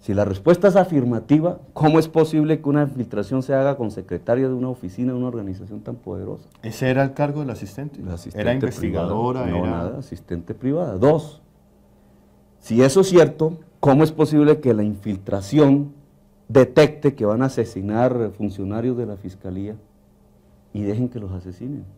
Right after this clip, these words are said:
Speaker 1: Tres, ¿cómo es posible que la infiltración, en lugar de preservar el interés nacional, en el sentido que capturasen a toda esa gente, lo que hace es contarle a los paramilitares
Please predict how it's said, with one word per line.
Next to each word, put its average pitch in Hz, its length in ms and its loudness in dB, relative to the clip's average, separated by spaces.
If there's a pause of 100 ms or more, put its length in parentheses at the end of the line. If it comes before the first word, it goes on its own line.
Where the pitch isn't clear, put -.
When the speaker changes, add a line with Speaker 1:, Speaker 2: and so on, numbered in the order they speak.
(1000)
Speaker 1:
Tres, 156 340 6
¿cómo 127 260 4
es 151 100 2
posible 156 600 6
que 131 100 2
la 113 80 2
infiltración, 107 960 0 (200)
en 117 180 2
lugar 139 480 4
de 185 140 8
preservar 117 760 4
el 143 140 6
interés 107 420 0
nacional, 131 360 2
en 135 80 6
el 131 40 2
sentido 107 320 2
que 143 140 0
capturasen 110 640 2
a 120 60 2
toda 120 120 -2
esa 143 160 -2
gente, 131 260 -2
lo 135 140 0
que 107 140 -2
hace 127 400 0
es 131 180 -8
contarle 107 460 -6
a 131 40 -4
los 123 120 -6
paramilitares 127 840 -4